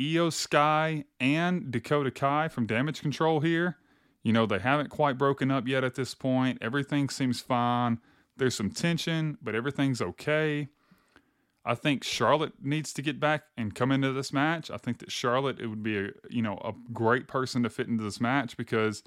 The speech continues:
like, for first off, you're just gonna assume that she's gonna win. So have her in the match. Have Asuka in the match. Again, another big-time name that you think, "Well, she's probably gonna win." Becky Lynch in this match.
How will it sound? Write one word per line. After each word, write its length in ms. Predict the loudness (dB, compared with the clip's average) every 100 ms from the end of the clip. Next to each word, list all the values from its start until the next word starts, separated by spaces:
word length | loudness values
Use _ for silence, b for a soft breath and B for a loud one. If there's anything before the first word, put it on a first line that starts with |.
| b b b b b b b _
like, 120 | -6 -6 _ -6
for 160 | 0 2
first 380 | 4 4 4 2
off, 240 | 0 0
you're 100 | -2
just 180 | -2 0
gonna 160 | 0
assume 360 | -2 0 0 0
that 120 | -2
she's 200 | -6 -4
gonna 160 | -2 0
win. 360 | 0 -2 -4 -18 b b b b
So 400 | -6 0 2 2
have 260 | 0 0 2
her 160 | 2
in 60 | 4
the 60 | 2
match. 500 | 2 0 -4 -14 -18 _ _ _ _ _ _ _ _ _ 0
Have 220 | 0 0 0
Asuka 400 | 0 0 0 0
in 100 | 2
the 60 |
match. 400 | 2 0 -2 -10 b b b b
Again, 420 | -8 0 2 2 0
another 300 | -2 0 -2
big-time 580 | -2 -2 0 0 2 2
name 360 | 2 2 2
that 80 | 0
you 120 | -4
think, 280 | -4 -4 -2
"Well, 160 | -2 0
she's 260 | -2 -4
probably 260 | -2 -4 -4
gonna 140 | -6
win." 360 | -6 -4 -2 -4 b b b b b b b b b -8
Becky 500 | -4 0 0 2 0
Lynch 540 | 2 2 2 -2 -8 -4 -2
in 100 | 0
this 180 | 0
match. 540 | -2 0 -2 -6 -12